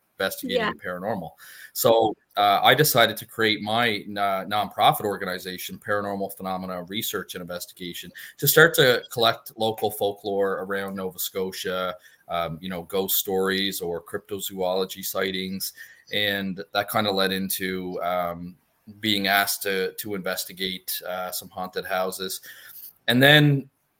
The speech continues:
Speaker 1: uh, my mother actually came to me with a newspaper article one day and saw that there was a parapsychologist teaching parapsychology at the Nova Scotia Community College. And so I decided to enroll in that. And, uh,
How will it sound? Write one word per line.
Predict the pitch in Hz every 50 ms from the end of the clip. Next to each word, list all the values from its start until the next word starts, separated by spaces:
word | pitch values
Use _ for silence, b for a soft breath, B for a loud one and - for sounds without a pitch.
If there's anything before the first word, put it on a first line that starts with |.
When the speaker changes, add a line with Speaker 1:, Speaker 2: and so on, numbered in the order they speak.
| _ _ -
Speaker 1:
uh, | 110 117 117 113 113 107 107
my | 113 120
mother | 120 123 143 165 156 131 120 117 107 110 - - -
actually | - 117 117 - - 117
came | 110 - 123 113 110 110
to | 110 107
me | 107 107 104
with | 98 101 98 - 104
a | 98
newspaper | 101 110 120 139 - - 113 104 98 - 107 98
article | 95 92 92 - - 101
one | 98 98 98 98
day | 98 95 98
and | 98 98 -
saw | - 104 104 107
that | 104 98 95
there | - 98
was | 95 95 92 -
a | 98 92 90 90 - -
parapsychologist | 139 135 120 - - 101 90 - - 113 123 131 120 101 87 98 - -
teaching | - - 113 107 - - 104 101 101 98 -
parapsychology | - 117 107 101 98 - 101 95 87 - - 120 117 113 104 98 95 - 135 139 127 110 101
at | 98 95 -
the | 101
Nova | 95 101 98 90 95
Scotia | - - 98 92 90 - - 87
Community | - _ - 143 165 160 107 90
College. | - - 92 87 85 85 85 - - - B B B B B B B B B
And | 104 104 104
so | - 113 110 107 104 101 98 -
I | 90 101
decided | 98 104 101 - - 107 110 110 110 107 - -
to | - 110 104 101 101 98 87
enroll | 95 95 95 98 104 110 113 113 107 104
in | 101 98
that. | 107 113 110 104 101 98 92 - - - -
And, | 98 98 98 98 98 98 95 95 92
uh, | 95 95 95 95 95 95 95 92 92 90